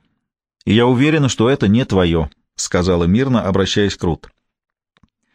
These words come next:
Агент Изабель Лакост присоединилась к старшему инспектору Гамашу и инспектору Бувару на террасе. Она заказала диетическую колу и сообщила последние новости.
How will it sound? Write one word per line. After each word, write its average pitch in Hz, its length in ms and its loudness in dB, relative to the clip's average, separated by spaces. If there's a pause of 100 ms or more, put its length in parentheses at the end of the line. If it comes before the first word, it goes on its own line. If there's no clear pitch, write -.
(1700)
Агент 120 440 0
Изабель 127 480 0
Лакост 117 560 0
присоединилась 107 720 0
к - 40 -12
старшему 92 440 0
инспектору 90 480 -2
Гамашу 95 440 0
и 90 160 -2
инспектору 90 520 -2
Бувару 101 480 0
на 101 120 2
террасе. 90 460 -4 (760)
Она 101 280 2
заказала 95 480 -2
диетическую 85 640 -4
колу 170 300 -2
и - 100 -4
сообщила 110 460 -2
последние 113 440 0
новости. 76 460 -4